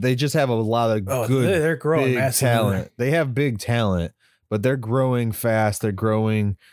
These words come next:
Speaker 1: and everything like that. But the nice thing about them is the Khan family, they ain't selling to Vince ever. <laughs>
Speaker 2: No.
Speaker 1: I, I don't think they'll ever sell to Vince. Like,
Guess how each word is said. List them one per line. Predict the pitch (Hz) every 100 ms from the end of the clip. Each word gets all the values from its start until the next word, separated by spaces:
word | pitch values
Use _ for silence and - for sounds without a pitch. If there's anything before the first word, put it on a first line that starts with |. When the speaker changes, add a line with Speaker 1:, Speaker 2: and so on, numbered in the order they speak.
| - _ -
Speaker 1:
and | 101
everything | 104 104 101 92
like | 92 -
that. | 117 107 95
But | 90 104 -
the |
nice | 120 147 160
thing | 160 131
about | 123 107
them | 120 120
is | 107 98
the | 104
Khan | - 117 120
family, | 143 139 143 147 - _ _
they | 107 107 139
ain't | 135 117
selling | - 107 95 92
to |
Vince | 78 78 69 60 - - _ -
ever. | 104 76 76 92
<laughs> | 123
Speaker 2:
No. | 131 - 135
Speaker 1:
I, | 151 - 175 -
I | 160
don't | 170
think | 160 139
they'll | 135 -
ever | 127 120 117
sell | - 107 98
to | 92
Vince. | 90 78 78 110
Like, | 101 107 92 -